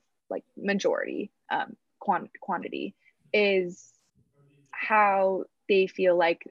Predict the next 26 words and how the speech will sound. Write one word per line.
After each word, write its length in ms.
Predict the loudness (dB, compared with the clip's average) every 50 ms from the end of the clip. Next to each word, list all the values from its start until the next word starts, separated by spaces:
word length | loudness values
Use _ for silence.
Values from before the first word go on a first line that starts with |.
| -20 _ _ _ -20 _ -14
Viewpoint 560 | -6 0 2 2 2 2 -2 -2 -2 -2 2 4
offers 440 | 4 2 4 2 2 0 0 2 0
resources 580 | 0 0 2 0 0 0 0 0 -2 -4 -2
for 160 | 0 0 0 0 0
parents 500 | -4 -2 0 0 0 0 -2 -8 -12 -8
to, 180 | -6 -6 -6 -6 _ _ _ _ _ _ -6
you 120 | -4 -4
know, 120 | -4 -4 -4 -4
kind 140 | -4 -4
of 140 | -4 -6 -4
breathe 260 | -2 -2 0 -2 -2 -4 -4
down 200 | -4 -2 -2 -2
our 100 | -2 -4
necks. 360 | -4 -4 -6 -6 -8 -12 -6 -4
You 100 | -2 0
know, 140 | 0 0 -2 -2 -8 -16 -6 2 4
the, 180 | 4 4 2 2 _
the 100 | 0 2
grade 300 | 4 6 6 6 6 6
book 160 | 4 4 4 2
is 120 | -2 0 0
open 340 | 0 2 2 0 0 0 -2
for 120 | -4 -6
parents 460 | -4 -4 -2 -2 -2 -2 -4 -8 -10 -10
to 100 | -10 -10 -10 _
see. 480 | 2 4 4 6 4 4 4 2 2